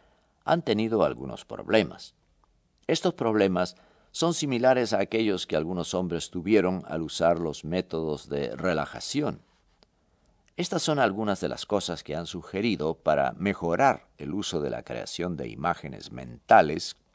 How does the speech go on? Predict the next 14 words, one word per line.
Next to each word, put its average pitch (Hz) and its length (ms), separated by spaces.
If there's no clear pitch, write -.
como 151 240
método 101 480
para 78 360
aliviar 71 540
su - 180
dolor. 69 400
A 139 120
veces, 165 420
respirar 107 640
muy 143 160
profundo 85 720
por - 200
algún 67 320
rato 87 500